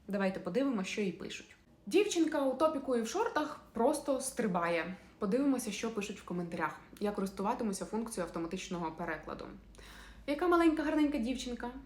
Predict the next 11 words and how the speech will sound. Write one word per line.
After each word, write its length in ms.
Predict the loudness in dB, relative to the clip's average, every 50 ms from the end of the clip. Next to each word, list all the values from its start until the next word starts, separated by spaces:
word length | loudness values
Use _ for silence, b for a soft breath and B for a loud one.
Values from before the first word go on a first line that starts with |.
| -16 -18 -20 -20 -8 -4
Сексі, 600 | 0 2 4 4 4 2 0 0 0 0 -2 -4 -6 -10 -14 -18 -18 -12 -6 -4
е, 280 | -2 -2 0 0 -2 0 4
вогники, 640 | 6 6 6 6 4 2 2 0 0 0 0 0
сердечки. 760 | 0 -2 -2 -2 0 0 2 0 0 0 -4 -8 -6 -8 -8 -8 -8 -12 -16 -12 -6 -2
So 240 | 0 0 0 0 0
hot, 260 | 0 0 0 -2 -6 -14 -14 -10
та, 220 | -6 -6 -4 -4 -6
знову 280 | -4 -4 -4 -4 -4
сердечки, 720 | -4 -6 -6 -6 -4 -2 -2 -2 -2 -2 -6 -10 -10 -10
сердечки, 720 | -8 -8 -6 -4 -4 -4 -4 -4 -6 -10 -10 -8 -6 -6 -6
цьомчики. 760 | -6 -6 -4 -2 -2 -2 -4 -6 -8 -10 -8 -8 -8 -8